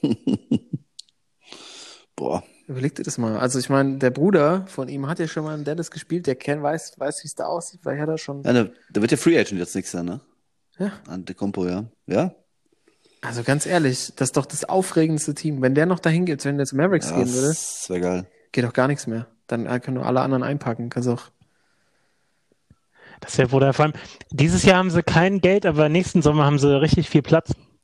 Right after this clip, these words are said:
Speaker 3: Also könnte man
Speaker 1: Ja.
Speaker 3: vielleicht
Speaker 2: Ja.
Speaker 3: sogar um, äh,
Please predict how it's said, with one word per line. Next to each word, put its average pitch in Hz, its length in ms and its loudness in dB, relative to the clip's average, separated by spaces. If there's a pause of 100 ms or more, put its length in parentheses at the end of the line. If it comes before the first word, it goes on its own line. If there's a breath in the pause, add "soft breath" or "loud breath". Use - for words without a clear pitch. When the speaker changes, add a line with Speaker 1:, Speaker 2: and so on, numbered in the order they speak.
Speaker 3:
Also 135 380 -2
könnte 147 260 0
man 147 100 2
Speaker 1:
Ja. - 20 0
Speaker 3:
vielleicht 147 240 4
Speaker 2:
Ja. 123 60 4
Speaker 3:
sogar 139 340 2
um, 143 440 -12
äh, 143 320 -10